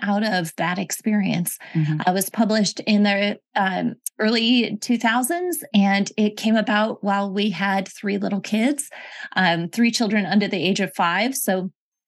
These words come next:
Speaker 1: we were talking about death a long time before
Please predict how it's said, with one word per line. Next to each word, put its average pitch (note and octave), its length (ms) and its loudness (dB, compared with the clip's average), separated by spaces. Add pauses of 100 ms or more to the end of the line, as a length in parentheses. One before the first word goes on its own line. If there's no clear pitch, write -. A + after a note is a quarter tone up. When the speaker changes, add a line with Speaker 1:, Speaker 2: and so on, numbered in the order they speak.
(380)
Speaker 1:
we F#3+ 160 2
were A3+ 120 2
talking A#3+ 380 -2
about G3 280 -2
death G3+ 300 0
a G3 120 -2
long F3+ 340 -2
time F#3+ 340 -2
before F3 600 0